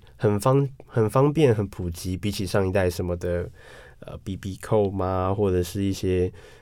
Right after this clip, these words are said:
呃，即时通这，这类的，大家还是需要，呃，很不方便到哪里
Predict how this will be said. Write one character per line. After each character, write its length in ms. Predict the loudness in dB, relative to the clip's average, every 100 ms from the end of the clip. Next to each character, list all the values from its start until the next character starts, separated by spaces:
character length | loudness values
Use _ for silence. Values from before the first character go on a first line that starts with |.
| -12
呃， 440 | -8 -6 -8 -8 -6
即 140 | -4
时 120 | -4
通 500 | 2 6 8 6 4 -2
这， 240 | 0 0 2
这 180 | 0
类 260 | 4 4 4
的， 280 | 2 0 0 -6 -20 -10
大 140 | 0 2
家 60 |
还 100 | 2
是 80 | 0
需 200 | -2 0
要， 520 | 2 2 2 0 -2 -6 -6
呃， 340 | -4 -4 -8
很 180 | -4 -2
不 80 | 0
方 260 | 2 2
便 300 | 4 4 4
到 180 | 2 2
哪 200 | 2 0
里 300 | -2 -2 -6